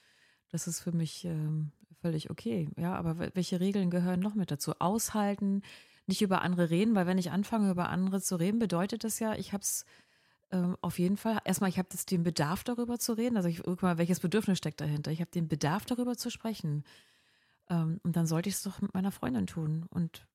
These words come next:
oder? Vis-à-vis, direkt meine F-, Gefühle äußern. Aber auch mal Störgefühle äußern zu dürfen. Mal sagen, das,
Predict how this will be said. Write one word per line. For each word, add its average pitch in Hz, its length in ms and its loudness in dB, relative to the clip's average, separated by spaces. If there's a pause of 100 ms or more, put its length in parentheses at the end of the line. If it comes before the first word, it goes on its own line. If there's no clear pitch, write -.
(160)
oder? 233 340 0 (100)
Vis-à-vis, 196 560 0
direkt 208 440 -4
meine 185 200 4
F-, - 180 -6
Gefühle 254 440 2
äußern. 160 520 -2 (600)
Aber 220 340 4
auch - 200 0
mal 208 200 4
Störgefühle 196 840 2 (100)
äußern 175 360 2
zu - 120 -2
dürfen. 151 420 0
Mal 160 140 2
sagen, 165 300 0
das, - 300 -4